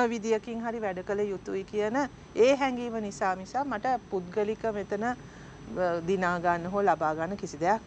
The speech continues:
නෑ උදේශා. ඉතින් එතකොට මම නා-, මම, මම නම් හිත-,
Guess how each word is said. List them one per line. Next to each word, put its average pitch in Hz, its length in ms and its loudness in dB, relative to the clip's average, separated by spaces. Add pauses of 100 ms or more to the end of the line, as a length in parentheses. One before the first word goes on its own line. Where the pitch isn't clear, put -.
නෑ 151 280 -4
උදේශා. 147 420 -12 (560)
ඉතින් 240 240 0
එතකොට 262 520 4 (260)
මම 180 320 2
නා-, 233 240 2
මම, 180 400 0
මම 175 240 0
නම් 202 300 2
හිත-, - 360 -8